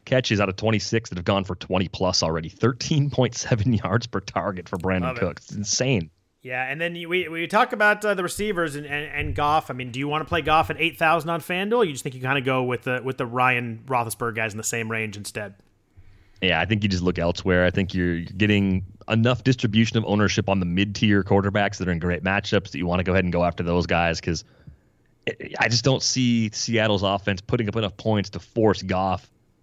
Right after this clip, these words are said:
Speaker 1: to throw the ball a ton this week. I think it's more of a, a Gurley week,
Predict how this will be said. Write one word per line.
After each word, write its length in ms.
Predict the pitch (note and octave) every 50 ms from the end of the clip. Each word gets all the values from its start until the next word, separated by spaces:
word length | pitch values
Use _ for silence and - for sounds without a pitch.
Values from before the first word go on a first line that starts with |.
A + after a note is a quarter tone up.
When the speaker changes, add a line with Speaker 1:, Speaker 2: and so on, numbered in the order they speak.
| _ _ _ -
Speaker 1:
to 80 | -
throw 340 | G#2+ - - G2+ A2 A2 A2
the 100 | G2+ G2
ball 240 | F2+ F#2+ F#2 F2 E2+
a 40 | -
ton 300 | - - G2 F#2 E2 D#2
this 180 | D#2 - -
week. 180 | - D#2+ D2+ -
I 40 | E2+
think 120 | F#2 F2
it's 120 | F2 -
more 180 | G#2 F#2+ F#2+ F#2
of 80 | E2 F2
a, 80 | D#2 -
a 40 | -
Gurley 440 | F#2 F2 F2 F2+ F#2 F#2 E2+ F2 E2+
week, 400 | D#2+ E2+ E2 E2 D#2 - - _